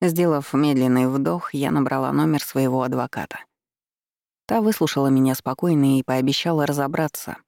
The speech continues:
что вчера была за встреча с опекой, игнорирование которой вдруг стало поводом отобрать у меня ребёнка. Она немного успокоила, что звучит это бредово,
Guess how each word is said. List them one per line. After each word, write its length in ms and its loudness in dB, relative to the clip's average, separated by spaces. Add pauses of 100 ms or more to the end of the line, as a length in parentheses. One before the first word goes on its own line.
(200)
что 260 -4
вчера 300 -4
была 200 -2
за 120 -2
встреча 400 -4
с 100 -10
опекой, 500 -6 (520)
игнорирование 720 2
которой 420 0
вдруг 300 -2
стало 320 -4
поводом 480 0
отобрать 440 -2
у 20 2
меня 280 4
ребёнка. 560 -4 (1120)
Она 160 4
немного 360 4
успокоила, 640 2
что 200 -2
звучит 360 0
это 180 0
бредово, 560 -2